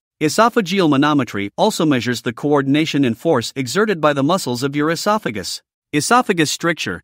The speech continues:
An esophageal stricture is an abnormal tightening or narrowing of the esophagus.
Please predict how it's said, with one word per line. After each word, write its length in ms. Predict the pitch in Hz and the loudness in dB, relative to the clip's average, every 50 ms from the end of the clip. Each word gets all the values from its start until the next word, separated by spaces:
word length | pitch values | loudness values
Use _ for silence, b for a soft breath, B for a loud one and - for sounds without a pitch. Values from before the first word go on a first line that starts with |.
| _ | _
An 100 | - 147 | -2 0
esophageal 720 | 143 139 - - 196 214 214 - 208 156 151 180 175 151 135 | 0 0 2 2 2 2 2 0 -2 -2 -2 0 0 0 0
stricture 500 | - - - 165 165 - - 104 92 87 - | -2 -2 -2 -4 -4 -4 -6 -8 -8 -6 -6
is 140 | 135 135 | -4 0
an 100 | 143 139 - | 0 0 0
abnormal 560 | 151 185 214 202 170 170 175 180 156 147 143 | 0 -2 -2 0 2 2 4 4 4 2 0
tightening 520 | - - 175 180 190 - 117 113 101 110 113 - | 0 -2 -2 -2 -2 -2 -2 -2 -2 -2 -4 -2
or 140 | 131 139 139 | 0 2 2
narrowing 480 | 143 170 214 208 151 120 117 127 139 | 4 2 2 2 2 2 2 2 2
of 100 | 147 147 | 2 2
the 140 | 139 156 170 | 0 0 0
esophagus. 720 | 160 - - 208 214 208 - 135 101 92 85 - - - | 0 0 0 0 0 0 -2 -4 -4 -6 -8 -8 -10 -10